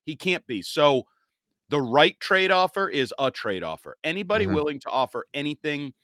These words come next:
Speaker 1: Now, you can play this, you know, put it out there. "Oh, we might not trade him," to try to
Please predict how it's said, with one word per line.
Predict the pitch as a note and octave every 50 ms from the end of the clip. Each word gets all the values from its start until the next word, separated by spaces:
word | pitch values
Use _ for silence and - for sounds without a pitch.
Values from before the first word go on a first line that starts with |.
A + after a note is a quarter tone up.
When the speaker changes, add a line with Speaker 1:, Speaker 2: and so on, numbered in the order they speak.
| _ _ _ -
Speaker 1:
Now, | F3+ F#3
you | G3+ A3+ C4+ -
can | - C#4 G3 - _ _ _ _
play | - - D#3 D#3+ D#3 D3+
this, | D3+ D3+ D3+ D3+ - - -
you | C#3+ C#3 B2
know, | A#2+ A#2+ A2+
put | - - D#3 C3+
it | C3+ C3
out | C3 C3 B2 -
there. | - C3 C3 D#3 -
"Oh, | D#4 G#3+
we | F#3+ A#3
might | A#3+ A3+ A3+ A3 F3
not | G3+ G#3+ A3+ - -
trade | - A3 A3+ A3 F#3+ D3
him," | B2 C3 A#2+ A2+ A2+ G2+
to | - G#2+
try | - - C3 B2+ C3
to | B2 A#2+ G#2+ G2+